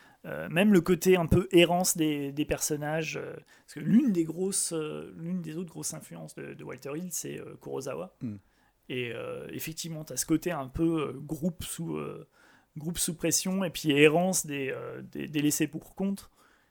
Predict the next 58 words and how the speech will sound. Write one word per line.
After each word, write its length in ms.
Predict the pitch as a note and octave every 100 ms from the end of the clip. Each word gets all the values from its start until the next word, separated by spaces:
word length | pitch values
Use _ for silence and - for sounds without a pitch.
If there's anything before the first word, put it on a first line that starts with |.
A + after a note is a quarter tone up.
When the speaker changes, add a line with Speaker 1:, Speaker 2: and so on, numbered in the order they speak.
| _ _
Speaker 1:
qui 400 | - - C#3+ D3
est, 80 | E3
euh, 240 | C3 B2 B2 _
qui 260 | - D#3 D3
est 80 | D3
en, 280 | C3 B2
en 40 | C3+
filigrane. 380 | C#3 D#3+ C#3 C3
Alors, 140 | B2+
je 80 | -
dis 80 | B2+
pas 140 | E3
que 60 | -
c'est 120 | C#3
une 320 | - C#3+ -
grosse, 340 | - F3+ G#3 D#3
grosse 320 | D#3 F#3+ F#3
influence 420 | E3 F3 E3+ D3+
dans 80 | C3+
les, 180 | C3+ D3
dans 140 | D3
les 100 | C3
Rues 100 | B2+
de 40 | B2
Feu, 220 | F#3 G#3 _ _ _ _
mais 160 | C3+ E3+
t'as 120 | E3+
des 100 | C#3
petites 180 | - C#3
touches 180 | - D#3+
comme 160 | D#3 D3+
ça 140 | E3+
qui 160 | - D3+
reviennent, 500 | B2+ C3+ D3 D3 D3
euh, 180 | A#2 A#2+ B2+ _ _ _ _ _ -
qui 140 | C3+
reviennent 320 | A#2+ B2 D3+
chez, 340 | - C#3+ - -
euh, 260 | C3+ -
chez 180 | C#3+ C#3
Walter 240 | B2+ B2+ B2+
Hill. 120 | B2+ - - - _ _ -
Walter 340 | D#3+ E3 E3+ D#3+
Hill, 120 | F#3+
ça 140 | - B2+
reste 180 | C3+ D#3
quand 60 |
même 140 | D3+ D3+
un, 140 | C3 -
un, 160 | D3 -
un 100 | C#3+
réalisateur 520 | C#3+ D3 C#3+ D#3 E3
qui 280 | - - C3+
est, 160 | C#3 C3
euh, 140 | B2+ A#2+ _
qui 120 | -
est 40 | D3
passionnant 800 | - D#3+ - F3 E3 F3 F3